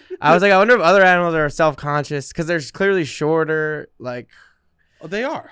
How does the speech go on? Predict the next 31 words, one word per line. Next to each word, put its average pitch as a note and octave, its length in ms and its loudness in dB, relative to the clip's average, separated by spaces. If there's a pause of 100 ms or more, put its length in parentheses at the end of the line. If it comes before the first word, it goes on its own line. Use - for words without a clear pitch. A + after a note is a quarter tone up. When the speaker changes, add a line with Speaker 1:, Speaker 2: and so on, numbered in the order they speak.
Speaker 1:
they C3+ 140 -4
have, C#3+ 340 -4
they C3+ 140 -4
are. C3+ 320 -4
So - 160 -8
they C3+ 100 -4
do C#3+ 160 -4
feel, C3 320 -4
they B2+ 100 -6
don't D3+ 120 -4
have C#3 160 -10
the A#2+ 100 -18 (180)
orange C#3+ 520 -4
beak C#3+ 260 -10
with B2 140 -14
the B2 80 -12
black C3+ 480 -14
and A#2+ 100 -14
the A#2 60 -12
white C3 420 -10
feathers. B2+ 640 -8 (160)
Speaker 2:
The C3 180 -10 (140)
other D#3 320 -8
Speaker 1:
The D3+ 80 -6
other C#3+ 60 -2
Speaker 2:
anim- D#3 100 -2
Speaker 1:
ones D#3 140 -4
are, D#3 40 -2
like, C3+ 180 -4 (260)
different, C#3 480 -8
yeah. C#3 220 -6